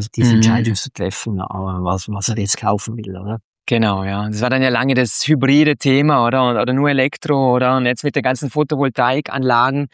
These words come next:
Speaker 2: das war dann ja ein Boom, oder?
Speaker 1: Mhm.
Speaker 2: Oh, auch in Liechtenstein, äh, wo das staatlich auch gefördert
Speaker 1: Ja, das
Speaker 2: wird.
Speaker 1: ist super, klar,
Speaker 2: Und
Speaker 1: oder? Ja.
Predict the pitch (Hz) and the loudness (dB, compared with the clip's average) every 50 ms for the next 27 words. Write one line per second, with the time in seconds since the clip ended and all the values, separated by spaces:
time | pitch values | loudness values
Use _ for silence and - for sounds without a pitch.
0 | - - - - _ 143 123 131 127 123 131 127 123 120 117 117 117 113 131 143 | -16 -20 -20 -12 _ -6 -2 -2 0 2 2 2 2 2 0 0 0 2 2 2
1 | 175 180 165 123 117 127 147 165 123 113 127 175 185 - - - - - 127 120 | 2 4 2 2 2 2 0 0 0 -2 -2 -4 -4 -6 -12 -14 -6 -4 0 0
2 | - - 139 143 139 131 127 156 160 - - 170 - - - 135 135 143 156 160 | 2 0 0 0 0 2 2 2 0 0 -4 -6 -4 -2 0 0 0 2 2 2
3 | 156 135 135 131 127 131 131 120 - - 156 - - 131 120 139 - 151 131 127 | 2 2 2 2 0 0 -2 -2 -4 -6 -6 -2 0 0 0 2 2 2 2 2
4 | 127 - 143 - - 123 123 135 156 127 - 139 143 120 - - 113 101 - 226 | 2 0 -2 -2 0 0 2 2 0 0 0 0 0 0 0 -2 -4 -2 0 0
5 | 294 - _ 339 - 143 107 - - - - 202 240 254 190 120 101 113 156 185 | -2 0 _ 0 0 0 0 -2 -2 0 2 2 4 2 2 0 0 0 2 2
6 | 196 147 - _ 120 131 | 0 0 -2 _ -4 -4